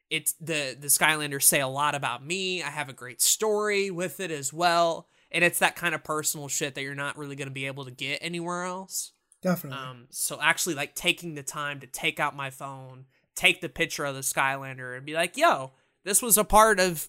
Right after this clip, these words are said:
Speaker 1: part of, like, my life," or whatever, and sharing that with everybody, uh, has been a thing on Twitter. And, and on top of that, doing things like Aiden vlogging with the phone for, like, a minute,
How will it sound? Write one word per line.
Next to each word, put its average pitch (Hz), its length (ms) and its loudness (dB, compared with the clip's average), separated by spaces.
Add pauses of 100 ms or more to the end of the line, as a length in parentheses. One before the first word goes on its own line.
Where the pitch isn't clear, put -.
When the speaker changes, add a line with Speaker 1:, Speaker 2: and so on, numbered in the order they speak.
(120)
Speaker 1:
part 185 240 4
of, 180 260 -6
like, 165 240 -2
my 165 180 0
life," 147 440 2
or 139 120 -10
whatever, 127 420 -10
and 135 120 -14
sharing 165 440 -6
that 117 200 -12
with 127 140 -18
everybody, 123 680 -10 (540)
uh, 127 240 -2
has 147 180 -6
been 156 160 -2
a 160 60 -2
thing 165 260 -6
on 123 160 -6
Twitter. 120 400 -10
And, 120 340 -16 (120)
and 139 140 -8
on 147 120 -4
top 196 360 4
of 123 60 -10
that, 139 440 4 (240)
doing 151 220 -4
things 143 320 -2
like 131 380 -6 (600)
Aiden 165 420 0
vlogging 165 540 10
with 143 180 -6
the 170 80 2
phone 139 600 6
for, - 180 2
like, 156 160 2
a 170 60 2
minute, 151 420 4